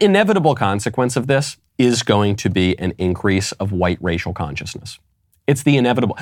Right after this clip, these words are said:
because what the libs have been doing for the past half century at least,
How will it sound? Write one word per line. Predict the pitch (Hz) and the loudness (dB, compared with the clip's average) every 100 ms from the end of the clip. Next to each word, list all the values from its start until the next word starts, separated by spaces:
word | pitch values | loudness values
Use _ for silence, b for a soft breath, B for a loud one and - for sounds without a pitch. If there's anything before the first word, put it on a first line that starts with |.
| B | B
because | 151 147 160 139 | 0 2 2 2
what | 151 147 | 0 2
the | |
libs | 127 170 214 202 | 2 2 2 0
have | 180 | 0
been | 156 131 | 2 2
doing | 139 110 76 78 - _ _ | 2 2 -2 -8 -14 _ _
for | - 135 117 110 107 | -6 0 2 2 0
the | 104 | -2
past | 113 110 98 - | 2 4 4 -2
half | - 101 | -2 -2
century | - 101 95 95 | 0 -4 -2 -4
at | 87 | -2
least, | 90 85 - - | -4 -4 -8 -14